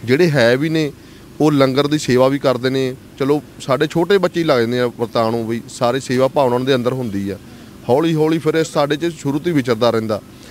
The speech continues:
ਇਹ ਲੰਗਰ ਪ੍ਰਸ਼ਾਦਾ ਤਿਆਰ ਕਰ ਲੈਂਦੇ, ਪਰ ਇਹਨਾਂ ਨੂੰ ਵਰਤਾਉਣਾ ਨਹੀਂ ਹੁੰਦਾ। ਹੁਣ ਸਾਡੇ ਵੱਲ ਵੇਖ ਕੇ ਇਹ ਵੀ ਉਵੇਂ ਲੱਗ ਗਏ ਸਾਰੇ ਹਰਿਆਣੇ ਵਾਲੇ ਵਿਚਰਨ, ਉਵੇਂ ਸੇਵਾ ਭਾਵਨਾ ਇਹਨਾਂ ਦੇ ਅੰਦਰ ਉਵੇਂ, ਉਵੇਂ ਜਾਗ ਗਈ।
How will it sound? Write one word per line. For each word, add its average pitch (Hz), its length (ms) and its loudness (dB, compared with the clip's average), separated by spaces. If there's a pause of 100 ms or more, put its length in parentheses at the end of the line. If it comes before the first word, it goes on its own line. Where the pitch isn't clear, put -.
(220)
ਇਹ 170 120 2
ਲੰਗਰ 147 300 0
ਪ੍ਰਸ਼ਾਦਾ 156 360 0
ਤਿਆਰ 147 300 2
ਕਰ 131 160 -2
ਲੈਂਦੇ, 135 240 0
ਪਰ 160 120 -4
ਇਹਨਾਂ 160 140 0
ਨੂੰ 170 80 2
ਵਰਤਾਉਣਾ 135 360 2
ਨਹੀਂ 143 100 -4
ਹੁੰਦਾ। 113 200 -4
ਹੁਣ 131 160 -6
ਸਾਡੇ 143 340 -2
ਵੱਲ 165 140 0
ਵੇਖ 151 200 -2
ਕੇ 160 160 -2
ਇਹ 165 60 0
ਵੀ 170 120 -6
ਉਵੇਂ 151 340 0
ਲੱਗ 113 180 2
ਗਏ 107 140 -4
ਸਾਰੇ 120 400 -4 (580)
ਹਰਿਆਣੇ 113 300 2
ਵਾਲੇ 113 160 2
ਵਿਚਰਨ, 107 400 -2 (640)
ਉਵੇਂ 151 220 4
ਸੇਵਾ 147 300 2
ਭਾਵਨਾ 127 340 2
ਇਹਨਾਂ 123 100 -2
ਦੇ 135 120 0
ਅੰਦਰ 127 160 -2
ਉਵੇਂ, 135 200 0
ਉਵੇਂ 139 240 0
ਜਾਗ 110 220 2
ਗਈ। 104 200 -6